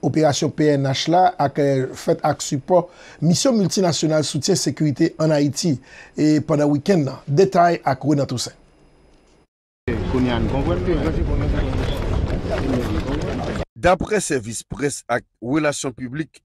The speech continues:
Speaker 2: institution P N H là, unité départementale maintien d'ordre Udmo l'Ouest deux en appui avec mission multinationale soutien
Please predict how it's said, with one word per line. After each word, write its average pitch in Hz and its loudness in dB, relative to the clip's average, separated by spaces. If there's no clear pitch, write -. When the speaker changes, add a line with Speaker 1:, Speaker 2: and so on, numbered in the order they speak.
Speaker 2:
institution 156 -4
P 120 -4
N 104 -4
H 95 -10
là, 170 -6
unité 202 -2
départementale 120 -4
maintien 113 -8
d'ordre 107 -4
Udmo 131 -8
l'Ouest 113 -6
deux 139 -4
en 135 -2
appui 120 -6
avec 107 -8
mission 113 -8
multinationale 123 -6
soutien 147 -12